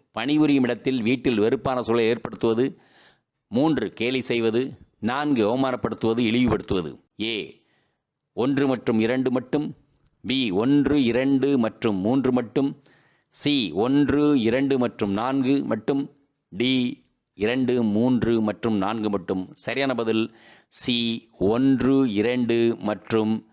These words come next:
நான்கு மட்டும். இருபத்தி மூன்றாவது கேள்வி, கீழ்க்கண்ட எவை எவைகள் சரியாக இணைக்கப்படவில்லை? ஏ இருபத்தொன்னு பிப்ரவரி ஆயிரத்தி தொள்ளாயிரத்தி நாற்பத்தி ஏழு அரசியலமைப்பு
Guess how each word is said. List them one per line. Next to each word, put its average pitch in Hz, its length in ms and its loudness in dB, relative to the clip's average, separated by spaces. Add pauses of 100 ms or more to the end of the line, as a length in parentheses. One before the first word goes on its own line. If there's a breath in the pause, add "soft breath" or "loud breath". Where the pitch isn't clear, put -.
(300 soft breath)
நான்கு 107 440 -4
மட்டும். 90 320 -6 (1900)
இருபத்தி 185 380 2
மூன்றாவது 151 380 0
கேள்வி, 82 240 -8 (1500)
கீழ்க்கண்ட 160 560 2 (380)
எவை 135 180 0 (180)
எவைகள் 131 440 -2
சரியாக 120 340 -2 (100)
இணைக்கப்படவில்லை? 104 680 -4 (480)
ஏ 107 40 -4 (640 soft breath)
இருபத்தொன்னு 135 600 2 (200)
பிப்ரவரி 131 420 -2
ஆயிரத்தி 120 160 -6
தொள்ளாயிரத்தி 107 240 -2
நாற்பத்தி 110 380 -6
ஏழு 95 140 -4 (260)
அரசியலமைப்பு 127 520 -2